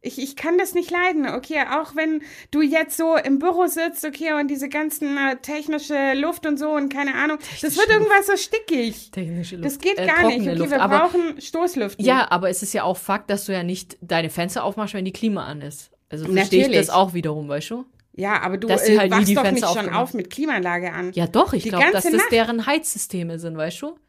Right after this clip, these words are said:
Speaker 2: Du kannst ja
Speaker 1: Okay.
Speaker 2: Klima auch zum Wärmen nehmen, man nimmt ja
Speaker 1: Ja,
Speaker 2: nicht
Speaker 1: ja.
Speaker 2: zum Kühlen.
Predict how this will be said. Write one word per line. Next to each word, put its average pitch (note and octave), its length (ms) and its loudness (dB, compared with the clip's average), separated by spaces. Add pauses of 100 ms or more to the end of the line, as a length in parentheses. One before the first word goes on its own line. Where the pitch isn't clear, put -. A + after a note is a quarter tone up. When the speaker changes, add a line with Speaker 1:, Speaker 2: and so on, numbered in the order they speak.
(140)
Speaker 2:
Du - 80 -10
kannst G#3 180 0
ja G3+ 60 2
Speaker 1:
Okay. - 80 -8
Speaker 2:
Klima G3 260 4
auch D#3+ 160 2
zum E3+ 160 -6
Wärmen G3+ 320 2
nehmen, D#3+ 200 -8
man D#3 120 -8
nimmt E3 140 -8
ja G#3+ 140 -4
Speaker 1:
Ja, A#3+ 40 -2
Speaker 2:
nicht D4+ 120 0
Speaker 1:
ja. C4+ 80 0
Speaker 2:
zum G#3+ 100 -4
Kühlen. G3+ 340 -6